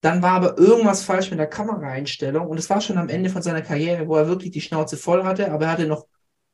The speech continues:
Verträge und er musste einfach abliefern, also er musste auf die Bühne gehen, er war dazu gezwungen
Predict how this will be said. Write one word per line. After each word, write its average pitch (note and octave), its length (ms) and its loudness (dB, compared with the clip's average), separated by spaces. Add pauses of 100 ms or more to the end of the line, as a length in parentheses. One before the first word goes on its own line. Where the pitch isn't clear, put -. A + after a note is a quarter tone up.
Verträge E3+ 580 2
und F3+ 80 2
er D#3+ 80 2
musste F3+ 360 0
einfach D#3 320 -4
abliefern, B2+ 500 -6
also B2+ 180 -4
er C#3+ 60 -2
musste E3 340 -4
auf D3 120 -2
die C#3+ 100 -8
Bühne E3+ 280 -4
gehen, D3+ 280 -6 (240)
er B2 100 -8
war D#3 140 2
dazu F3 240 -6
gezwungen F#3 680 -2